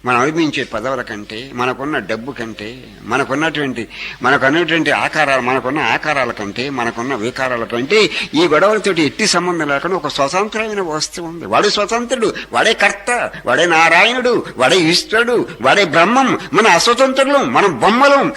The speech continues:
మనం షాడోస్. వాడు ఎలా ఆడిస్తే అలా ఆడటానికి పనికొస్తాం, కానీ మనం స్వతంత్రం కాదు. తెలియనితనం వల్ల, అమాయకత్వం వల్ల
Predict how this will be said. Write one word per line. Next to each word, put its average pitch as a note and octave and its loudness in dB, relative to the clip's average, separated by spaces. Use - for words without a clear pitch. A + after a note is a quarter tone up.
మనం F#3+ 4
షాడోస్. G3+ 2
వాడు C#3 2
ఎలా C3+ 0
ఆడిస్తే G3+ 2
అలా C3+ 2
ఆడటానికి F3+ 0
పనికొస్తాం, C#3+ -4
కానీ A#2 -6
మనం A2+ -4
స్వతంత్రం C3+ -4
కాదు. G#2+ -2
తెలియనితనం E3 -2
వల్ల, G3 0
అమాయకత్వం D3 -2
వల్ల C3+ -4